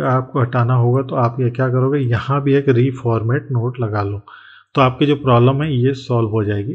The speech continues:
इस तरीके से। तो अभी ठीक हो गया। तो यहाँ इस तरीके से हम रिमूव कर सकते हैं। थोड़े से पार्ट को मैं और बता देता हूँ, अगर आपको ये थोड़ा सा ब्लेंड करना है या थोड़ा सा आपको क्या चाहिए कि ये जो इसके ऊपर मुझे कुछ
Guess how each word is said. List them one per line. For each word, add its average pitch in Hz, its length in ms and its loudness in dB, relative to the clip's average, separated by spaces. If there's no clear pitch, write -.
इस 127 160 -10
तरीके 104 320 -2
से। 120 160 -8
तो 135 80 -2
अभी 127 120 2
ठीक 143 200 0
हो 147 140 4
गया। 165 120 -2
तो 175 60 0
यहाँ 147 520 -2
इस 127 180 -6
तरीके 147 280 0
से 127 140 -4
हम 185 200 -4
रिमूव 113 240 0
कर - 180 -6
सकते 120 220 -8
हैं। 127 80 -8
थोड़े 151 260 -2
से 160 140 -8
पार्ट 131 280 0
को 147 120 -4
मैं 143 80 -2
और 131 180 0
बता 127 260 0
देता 123 220 0
हूँ, 127 100 0
अगर 120 200 2
आपको 117 260 -2
ये 123 80 4
थोड़ा 120 240 0
सा 127 180 -4
ब्लेंड 117 420 2
करना 113 340 2
है 113 340 -2
या 117 200 2
थोड़ा 117 300 0
सा 120 200 2
आपको 120 280 -2
क्या 123 140 0
चाहिए 123 240 2
कि 127 120 -2
ये 120 160 2
जो 127 360 -2
इसके 160 340 -4
ऊपर 147 260 0
मुझे 147 200 0
कुछ 147 260 -6